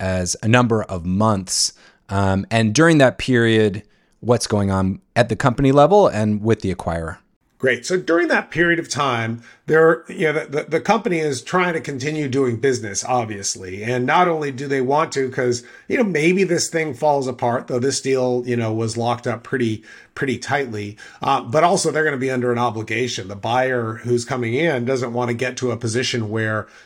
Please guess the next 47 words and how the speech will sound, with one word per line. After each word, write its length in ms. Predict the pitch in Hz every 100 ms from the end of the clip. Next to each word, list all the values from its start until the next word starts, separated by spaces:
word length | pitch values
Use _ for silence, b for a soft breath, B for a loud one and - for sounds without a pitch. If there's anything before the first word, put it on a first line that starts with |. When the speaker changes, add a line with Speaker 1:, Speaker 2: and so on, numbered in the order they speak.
| b
Speaker 2:
uh, 460 | - 120 110 107 107
where, 500 | 127 117 117 113 117
you 100 | 127
know, 100 | 110
the 60 | 107
seller 380 | 151 143 135 120
has 200 | 120 113
realized, 460 | 120 117 113 110
"Hey, 300 | 147 156 113 b b b -
we've 160 | 143
now 160 | 139 135
sold 280 | - 147 123
the 40 |
company, 420 | 113 160 160 127
so 180 | 123 135
let's 320 | 123 139 -
just, 360 | - 131 120 -
uh, 200 | 123 113
let's 160 | 117 131
just 160 | 151 123
take 160 | 151
up 160 | 147 -
golf 420 | 127 139 107 -
and, 220 | 113 110
and 160 | 117 110
forget 320 | 113 110 120
about 300 | 120 113 113
running 260 | 117 127 127
this 160 | 104
company 420 | - 110 113 107
in 120 | 104 104
a 120 | 98 B B B
reasonable 420 | 131 123 117 110
way." 220 | 117 113 - b b
So 220 | - 139
there 240 | 135 170
were 180 | 202 175
obligations 720 | 160 139 131 147 180 135 120
that 140 | 127 117
Twitter 240 | 143 135
was 120 | 123
under 240 | 117 117 113
to 80 |
keep 280 | 117 123 120
running 180 | 107 104
the 80 | 101
company. 400 | 113 101 92